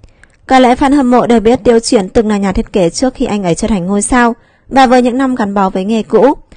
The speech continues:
nam minh tinh vẫn giữ thói quen liên lạc với các việc thiết kế đồ họa đến mức khiến anh chàng mắc chứng O C D,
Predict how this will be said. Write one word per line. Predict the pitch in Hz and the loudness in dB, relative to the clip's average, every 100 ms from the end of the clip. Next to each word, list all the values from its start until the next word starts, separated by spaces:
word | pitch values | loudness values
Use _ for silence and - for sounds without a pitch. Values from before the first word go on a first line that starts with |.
| _ _ | _ _
nam | 302 302 | -2 0
minh | 302 277 | 0 0
tinh | 294 269 | -2 0
vẫn | 233 | -2
giữ | 233 240 | -4 -4
thói | 240 | -2
quen | - 226 | -2 -4
liên | 226 226 | -4 -4
lạc | 202 - | -4 -6
với | |
các | 170 208 | -6 -6
việc | 226 - | -6 -6
thiết | 220 - | -10 -2
kế | 196 165 | 0 0
đồ | 208 | -2
họa | 180 214 - | 0 -2 -2
đến | 175 175 | -4 0
mức | 269 - _ _ _ - | -2 -2 _ _ _ -2
khiến | 269 | -2
anh | - 254 | -2 -4
chàng | 294 208 | -4 -4
mắc | 190 220 | -6 -6
chứng | 214 - | -8 -4
O | 208 | -4
C | |
D, | - 208 | -4 -2